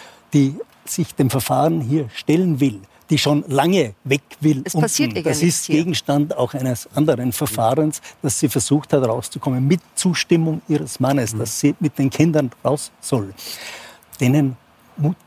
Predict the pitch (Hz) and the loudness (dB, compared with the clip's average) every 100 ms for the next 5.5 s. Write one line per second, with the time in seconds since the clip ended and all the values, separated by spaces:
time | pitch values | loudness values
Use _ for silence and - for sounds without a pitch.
0 | - 156 147 170 - 170 120 104 101 _ | 2 4 4 2 0 2 2 -2 -10 _
1 | _ _ - 123 135 117 131 - 143 185 | _ _ -4 2 4 4 0 2 2 2
2 | - 143 120 135 120 123 131 127 147 - | 0 -2 0 0 -2 0 0 0 -2 -2
3 | 127 107 110 131 127 160 - _ _ - | -2 -2 0 2 2 0 -8 _ _ -16
4 | - - 117 170 147 143 123 135 - 117 | -10 -6 -4 -2 0 2 0 -2 -4 -6
5 | - - 139 123 | -6 0 2 2